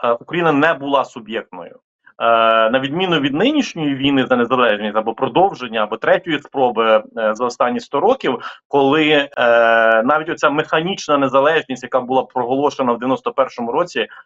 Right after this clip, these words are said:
яка нам багато чому не подобалася, ми нарікали, що Україна не повністю українська держава, не має українського сенсу, можливо, вона має бути глибшою і тому подібне, що це фактично синьо-жовта У С С С Р,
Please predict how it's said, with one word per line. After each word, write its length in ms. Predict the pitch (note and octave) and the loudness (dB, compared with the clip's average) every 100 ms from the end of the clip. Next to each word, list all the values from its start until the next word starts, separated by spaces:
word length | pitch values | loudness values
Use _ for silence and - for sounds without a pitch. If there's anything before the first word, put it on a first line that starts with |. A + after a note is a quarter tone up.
| _ | _
яка 260 | A2+ A2+ C#3 | -6 -2 0
нам 160 | C#3+ C3+ | 0 0
багато 300 | C3 D#3 D3 | 0 -2 -4
чому 240 | D3+ C#3 | -6 -4
не 100 | C3+ | -6
подобалася, 680 | - - F3+ F#3 D3 B2+ B2 | -6 -2 -2 -2 -4 -4 -6
ми 120 | B2 | -2
нарікали, 480 | B2 A#2 C3+ C3 B2 _ | -4 -2 -2 0 -4 _
що 280 | B2 A#2 A2+ | -4 -2 -2
Україна 420 | A2 - C3 A#2+ | -6 -8 -6 -4
не 100 | A#2+ | -4
повністю 560 | - D3 C3+ A#2+ - | -2 0 0 -4 -8
українська 440 | A#2 B2 B2 - A2 | -12 -10 -10 -8 -6
держава, 600 | G#2+ G#2 C#3+ F3+ D3 B2+ | -6 -2 0 0 0 -2
не 100 | A#2+ | 0
має 240 | A#2+ A#2+ | 0 0
українського 480 | A#2 A#2+ A2+ - A#2 | -4 -12 -16 -12 -12
сенсу, 500 | - D#3 G3 - C#3 | -2 0 0 -4 -10
можливо, 480 | B2 B2 A#2+ A#2+ A2 - - - | -10 -6 -4 -2 -4 -6 -20 -14
вона 280 | A2+ B2+ B2 | -4 0 0
має 240 | B2 A#2 | 0 0
бути 240 | A#2 A#2+ | -4 -12
глибшою 580 | A#2+ E3 G#3+ - D3 B2+ | -4 -2 -2 -4 -2 -2
і 40 | A#2+ | -2
тому 180 | A#2+ | -6
подібне, 440 | A#2+ G3 D4 G3 C#3+ _ _ | -6 -4 -2 0 -2 _ _
що 120 | B2 | -10
це 120 | B2+ | -6
фактично 440 | A#2 - C3 - B2 | -6 -6 -6 -4 -2
синьо-жовта 520 | B2+ A#2+ B2+ G#2 B2 | 0 0 0 0 -2
У 180 | B2 A2+ | -2 -6
С 140 | B2 | -10
С 120 | - | -12
С 120 | B2+ | 0
Р, 140 | A#3+ | 0